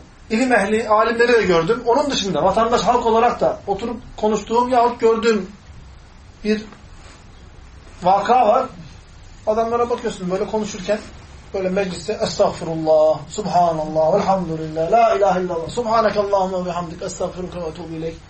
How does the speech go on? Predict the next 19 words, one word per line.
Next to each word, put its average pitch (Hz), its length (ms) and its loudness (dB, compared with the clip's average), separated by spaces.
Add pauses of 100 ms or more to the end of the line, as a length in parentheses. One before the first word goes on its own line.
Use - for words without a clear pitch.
(180)
Zikir 320 220 -6
çekiyor 180 240 -4
adamlar. - 380 -14 (1600)
Şimdi 247 120 -12
ben 254 200 0
burada 285 220 4
bakıyorum. 247 440 2 (760)
İşte 214 200 -14
birçok 220 240 -4
kardeşimizle 208 480 0
oturuyoruz, 185 560 0
konuşuyoruz, 190 560 -2 (320)
iş - 140 -8
yerine 190 160 -2
gidip 185 260 -8
geliyoruz. 185 340 0 (1900)
Saatlerce 277 520 4
oturulmasına 247 680 4
rağmen 226 420 4